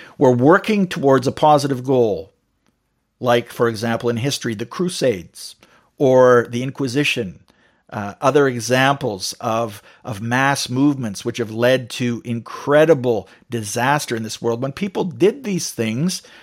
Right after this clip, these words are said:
for altruistic reasons, thinking that they were on God's side, he says. That's the problem.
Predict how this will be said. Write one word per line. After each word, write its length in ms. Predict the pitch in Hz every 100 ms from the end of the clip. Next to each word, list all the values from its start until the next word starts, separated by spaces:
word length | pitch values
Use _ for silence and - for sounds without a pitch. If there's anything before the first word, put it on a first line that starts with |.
| _
for 240 | _ 156 -
altruistic 800 | 160 226 277 - 190 196 - 175
reasons, 760 | 135 156 190 147 85 - - - _ _ _ _ _
thinking 360 | 196 220 202
that 220 | 156 135
they 140 | 135 151
were 180 | 165 131
on 320 | 131 139 139
God's 460 | 123 127 143 135
side, 560 | - - 139 123 104 90
he 120 | -
says. 480 | 104 98 - - - _ _ _ _ _ _ _ _ -
That's 500 | 120 170 214 - -
the 120 | 165
problem. 600 | - 165 185 120 87